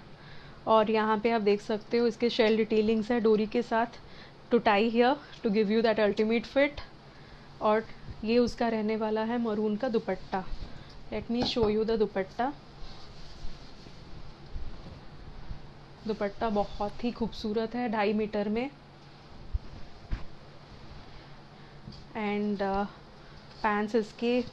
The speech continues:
बहुत अच्छे फिटिंग के साथ, इसका प्रिंट आप चेक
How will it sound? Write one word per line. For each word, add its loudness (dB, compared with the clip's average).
बहुत 4
अच्छे -2
फिटिंग 0
के 0
साथ, -2
इसका -4
प्रिंट 2
आप 0
चेक -2